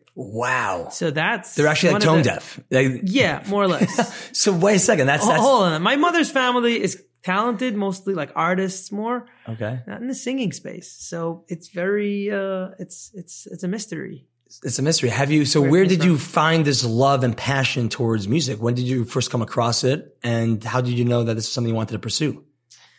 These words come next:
Speaker 2: So I did grow up with a love for music. Like I said, my father enjoyed chazanas a lot, and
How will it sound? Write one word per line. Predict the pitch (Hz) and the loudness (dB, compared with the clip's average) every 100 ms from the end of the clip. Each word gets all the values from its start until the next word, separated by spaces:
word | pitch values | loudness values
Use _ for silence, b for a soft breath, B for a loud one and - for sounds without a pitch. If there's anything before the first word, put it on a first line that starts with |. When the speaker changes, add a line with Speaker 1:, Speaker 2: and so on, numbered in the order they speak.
| b b b b b b b _ | b b b b b b b _
Speaker 2:
So | - 262 | -2 2
I | 240 | 2
did | 190 262 | 2 2
grow | 254 233 | 2 2
up | 196 | 2
with | 180 175 | 0 0
a | |
love | 156 165 156 - | 0 0 -2 -4
for | 135 | -6
music. | 127 - - - - | -6 -10 -14 -20 -18
Like | 151 131 | -14 -10
I | 135 | -8
said, | 135 | -8
my | 131 | -10
father | 127 143 143 | -10 -8 -6
enjoyed | 139 135 135 | -6 -6 -8
chazanas | - 131 143 131 123 | -8 -8 -6 -6 -6
a | 139 | -4
lot, | 160 147 135 | -2 -2 -4
and | 131 127 120 | -4 -4 -6